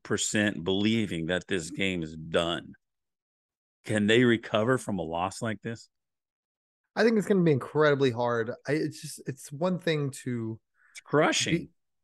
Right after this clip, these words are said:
Speaker 2: exactly. It's one thing to beat a team doing that. It's another team to, it's another thing to take the loss. Like, they're gonna have, they're gonna, they're gonna play sort of, like,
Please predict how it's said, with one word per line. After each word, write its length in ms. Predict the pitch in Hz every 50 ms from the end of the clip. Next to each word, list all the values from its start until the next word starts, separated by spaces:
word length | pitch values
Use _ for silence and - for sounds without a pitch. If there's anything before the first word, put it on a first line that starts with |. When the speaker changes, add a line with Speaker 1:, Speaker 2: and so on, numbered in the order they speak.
| _ _ _ - 185
Speaker 2:
exactly. 500 | 151 131 - 180 156 143 135 - 147 139 143
It's 200 | 151 139 - -
one 200 | 185 196 196 175
thing 140 | 196 190
to 80 | 175 143
beat 260 | 117 - 135 147 147
a 60 | 156
team 340 | 147 - - 160 156 151 151
doing 220 | 143 156 151 147 151
that. 240 | 156 147 143 131 - -
It's 180 | - 139 - -
another 280 | 170 160 160 143 151
team 220 | 139 - - 147 135
to, 120 | 127 127 - -
it's 160 | 139 - -
another 200 | 139 135 135 131
thing 160 | - 151 139
to 60 | 131
take 240 | 123 - 139 131 -
the 80 | - 110
loss. 500 | 107 107 107 113 120 123 - - - - _ _ _ _ _ _ _ _ _ _ -
Like, 380 | - 120 120 120 117 - - _ _ _ _ _ _ _ _ -
they're 400 | - 131 117 113 135 143 156 175
gonna 240 | 175 196 190 175 156
have, 480 | 139 139 139 131 127 123 120 120 117 - - - _ _ _ _ _ -
they're 120 | 156 160
gonna, 180 | 185 180 175 156
they're 140 | 139 147
gonna 180 | 147 180 170 156
play 460 | - - - - 143 143 139 131 143 139
sort 300 | - - 143 139 139 135
of, 140 | 123 113
like, 320 | 120 113 110 107 - -